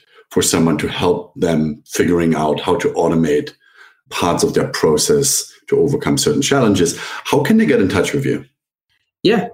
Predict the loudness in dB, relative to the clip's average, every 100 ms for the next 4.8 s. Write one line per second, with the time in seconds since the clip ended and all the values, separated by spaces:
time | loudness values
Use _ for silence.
0 | -10 -2 0 2 2 0 -2 -2 0 0
1 | 0 0 2 0 2 2 2 2 0 -2
2 | -2 0 0 0 0 0 0 0 0 0
3 | 0 0 2 0 -2 -10 -4 0 0 -2
4 | -2 0 0 -2 -4 -4 -6